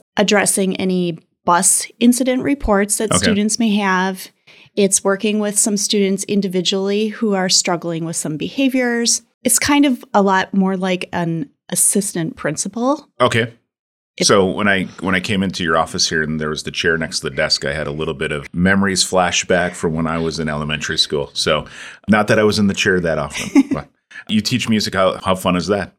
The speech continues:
Speaker 1: I love teaching music. It's a lot of fun. The kids really enjoy all the different activities, playing games and moving around and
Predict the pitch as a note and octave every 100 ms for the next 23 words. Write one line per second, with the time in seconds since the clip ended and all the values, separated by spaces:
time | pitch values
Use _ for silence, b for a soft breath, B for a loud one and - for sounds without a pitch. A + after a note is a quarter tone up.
0 | - B B - A#3 G#3+ G3+ - F3 -
1 | E3 D#3+ D#3+ - - G3 F#3+ F3+ E3+ D#3+
2 | - D3 D#3 F3 G#3 F#3+ F#3+ F#3+ F#3 F3
3 | F3 F3 E3 D#3+ D#3+ - - F#3 F#3 F3+
4 | F3 D#3+ D3+ D#3+ D3+ D3+ - F3 F3 E3+
5 | F3+ E3+ E3 F3 E3+ D3+ C#3+ C#3+ b b
6 | G#3+ G#3+ G3+ F3 E3+ E3 F3 E3 D#3 D3+